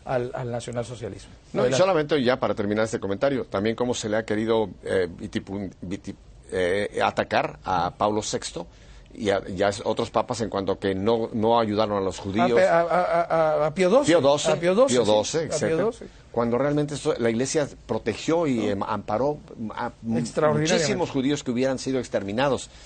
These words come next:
Speaker 2: si no es por ese amparo que también les dio la Iglesia Católica.
Speaker 1: Es un muy
Speaker 2: Un
Speaker 1: buen
Speaker 2: tema
Speaker 1: comentario.
Speaker 2: apasionante que no tenemos más tiempo para elaborar el día de hoy. Como les anuncié al principio de esta transmisión del día de hoy, este es nuestro último cónclave dos mil trece en el formato que hemos estado por diez días.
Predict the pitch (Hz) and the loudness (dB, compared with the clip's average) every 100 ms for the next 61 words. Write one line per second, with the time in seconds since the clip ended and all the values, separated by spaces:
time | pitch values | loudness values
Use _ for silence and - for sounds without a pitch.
0 | - - 113 117 123 - 113 117 117 104 | -18 -6 0 0 0 0 0 2 -2 0
1 | 110 110 101 95 107 104 95 104 98 101 | 0 0 -4 -6 -4 -6 -4 -4 -2 -4
2 | 117 104 - 98 180 160 190 190 165 220 | -4 -4 -2 -2 -2 0 0 2 2 2
3 | 208 - 143 139 147 143 147 117 113 117 | 2 0 -2 0 0 -2 -2 -2 -2 -2
4 | 117 110 107 - 113 113 104 110 98 95 | -4 -4 -4 -4 -2 -2 -2 -4 -2 -2
5 | 92 90 87 95 104 92 90 85 80 76 | -2 -4 -4 -2 -2 -4 -6 -8 -8 -12
6 | - - - - - - - 165 170 170 | -20 -20 -20 -20 -20 -20 -2 2 4 4
7 | 165 165 156 240 226 185 175 196 160 165 | 4 0 2 0 0 -2 -4 -2 0 0
8 | 160 147 185 156 - 143 139 120 104 127 | 0 0 0 -2 0 0 0 -2 0 2
9 | 117 117 - 165 165 170 151 143 147 165 | 2 2 0 -4 -4 -2 -2 -2 0 2
10 | 170 175 170 143 135 143 - 151 139 110 | 0 0 -2 -2 -2 -2 0 0 0 -2
11 | 110 127 120 113 107 120 120 - 107 101 | -2 -2 0 0 0 -2 -2 -2 -4 0
12 | 110 113 127 127 120 120 117 117 113 113 | 0 2 2 0 -2 -2 -2 -2 2 2
13 | 107 101 92 101 110 101 92 78 76 | 0 -2 -2 0 0 0 -4 -6 -8